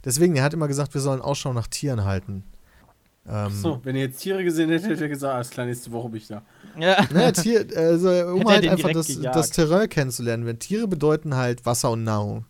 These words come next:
Speaker 2: Ja.
Speaker 1: Tiere da sind, dann können die sich irgendwie ernähren. Aber es gab keine Tiere. Keine Tiere.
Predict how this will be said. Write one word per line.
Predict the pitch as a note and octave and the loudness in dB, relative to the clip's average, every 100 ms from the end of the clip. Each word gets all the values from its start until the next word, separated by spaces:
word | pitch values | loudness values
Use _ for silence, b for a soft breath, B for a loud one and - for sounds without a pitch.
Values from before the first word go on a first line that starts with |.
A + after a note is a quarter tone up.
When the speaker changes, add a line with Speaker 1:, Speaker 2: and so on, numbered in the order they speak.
| _ | _
Speaker 2:
Ja. | A2+ G#2 G2+ G#2 - | -12 -12 -12 -16 -8
Speaker 1:
Tiere | - E3 F3+ | 2 4 6
da | D#3+ | 4
sind, | D#3 D3+ | 4 0
dann | C3+ | -2
können | D3 | -2
die | C3+ | -2
sich | C3 C#3 | -2 0
irgendwie | C3+ B2 A#2 | 0 0 0
ernähren. | G#2+ G2+ G2+ G2+ - b b b b b | 0 -2 -2 -6 -12 b b b b b
Aber | A#2+ A#2 A#2 | -2 2 2
es | - | 4
gab | C#3 | 2
keine | - A2+ G2+ | 2 -2 -2
Tiere. | - G2 F#2 - - - - | -4 -6 -6 -10 -18 -20 -2
Keine | - C#3+ B2+ A#2+ | 2 4 2 0
Tiere. | B2 G2+ F#2+ | -2 -4 -6